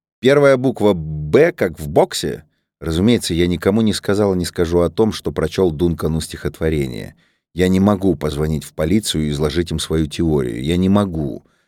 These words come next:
объяснить Эллен Гувер Бойль, почему я расспрашиваю её о её мёртвом сыне. Воротничок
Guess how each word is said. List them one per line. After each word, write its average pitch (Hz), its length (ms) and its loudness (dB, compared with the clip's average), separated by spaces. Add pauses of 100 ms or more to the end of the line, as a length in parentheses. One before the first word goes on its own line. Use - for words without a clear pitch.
(120)
объяснить 82 600 -2
Эллен 80 360 0
Гувер 78 320 0
Бойль, 85 540 2 (280)
почему 101 340 0
я 85 100 2
расспрашиваю 76 800 -2
её 78 540 0 (320)
о 80 100 -2
её 80 400 0
мёртвом 73 640 -4
сыне. 67 580 -6 (420)
Воротничок 87 600 0